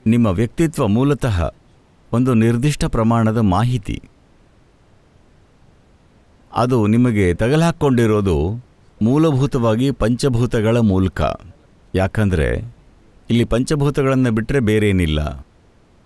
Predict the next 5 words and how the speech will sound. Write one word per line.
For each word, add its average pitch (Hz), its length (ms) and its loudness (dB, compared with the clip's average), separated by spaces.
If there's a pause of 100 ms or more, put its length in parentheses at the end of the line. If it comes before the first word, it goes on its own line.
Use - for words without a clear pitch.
(1300)
ಅವನ್ನ 135 340 2 (160)
ಶುದ್ಧಗೊಳಿಸೋದು 123 1160 -2 (800)
ಅಂದ್ರೆ 131 420 0
ಶೇಖರಿಸಲ್ಪಟ್ಟ 143 1120 -2 (680)
ಮಾಹಿತಿಯಿಂದ 127 720 2